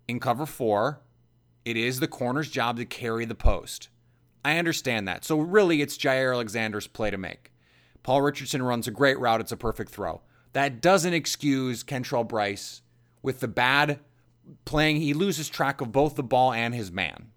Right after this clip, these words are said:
And if he can just play one of them, he probably is in position to break it up. Now, it would have been a great play,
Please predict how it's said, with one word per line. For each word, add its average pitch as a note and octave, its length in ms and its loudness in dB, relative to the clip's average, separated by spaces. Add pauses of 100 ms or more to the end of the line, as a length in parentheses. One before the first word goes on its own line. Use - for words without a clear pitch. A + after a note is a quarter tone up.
And B2+ 160 0
if C3 60 -4
he D3 100 -4
can D3+ 160 0
just G3 240 0
play E3+ 200 2
one C3+ 300 4
of A#2 160 2
them, E2 340 -4
he A#2+ 100 -8
probably C3 500 0
is A2+ 120 -2
in A2 120 -2
position G#2 380 -4
to G2+ 60 -6
break F#2 260 -4
it A#2 60 -2
up. - 200 -2
Now, A2 160 0
it A2+ 80 -4
would C3 120 2
have C#3 80 2
been C3 160 2
a B2 40 -4
great C#3+ 320 -2
play, A2+ 480 0